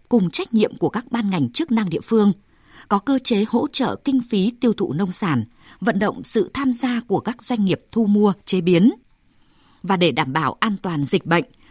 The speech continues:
các cơ quan chức năng cũng cần giúp nông dân thực hiện các quy định về phòng chống dịch trong vận chuyển và tiêu thụ nông sản,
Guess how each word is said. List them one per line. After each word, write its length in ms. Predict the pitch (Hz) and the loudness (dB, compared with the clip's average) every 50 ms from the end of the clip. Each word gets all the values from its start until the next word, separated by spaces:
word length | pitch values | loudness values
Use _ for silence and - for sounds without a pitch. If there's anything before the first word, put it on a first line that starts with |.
| - | -4
các 120 | 320 330 330 | -4 -2 -2
cơ 100 | 294 269 | -2 -4
quan 200 | - 285 254 240 | -2 -2 -2 -2
chức 180 | - 330 - | -4 -2 0
năng 260 | 269 262 262 262 240 | 0 2 4 2 2
cũng 220 | 240 - - 247 262 | 2 0 -2 -2 0
cần 260 | - - 180 160 143 | 0 0 0 0 0
giúp 320 | 139 - 277 370 - - | 0 0 -2 -2 -2 0
nông 240 | 214 220 233 226 226 | 2 2 4 4 2
dân 280 | 196 - 226 220 214 196 - - - | 2 2 0 2 2 0 0 0 -2
thực 200 | 247 - - - | -2 -2 -2 -2
hiện 300 | 180 214 202 - - - | -2 0 -2 -2 -4 -6
các 180 | - 311 339 - | -8 -8 -4 -2
quy 120 | 294 269 | -2 0
định 200 | 214 214 180 - _ - | 2 0 0 -2 _ -10
về 260 | 139 160 190 180 160 | -4 -2 0 0 0
phòng 320 | - - - 202 165 139 - | -2 -4 -6 -4 -4 -4 -4
chống 180 | - 170 160 208 | -4 -4 -2 0
dịch 280 | - 240 170 - - _ _ - - | 0 0 0 -2 -4 _ _ -10 -2
trong 160 | - 254 202 | -2 -2 -2
vận 160 | 185 - - - - | -2 -6 -8 -8 -8
chuyển 280 | - - 196 139 120 - | -2 0 0 0 0 -2
và 260 | - - 165 151 131 | -4 -4 -2 -2 -2
tiêu 200 | - - - 202 | -4 -2 0 0
thụ 220 | 175 - 170 - 131 | 0 0 -4 -4 -2
nông 160 | 160 190 165 | -4 -2 -2
sản, 320 | - - 196 156 123 101 | -2 -2 -2 -2 -2 -2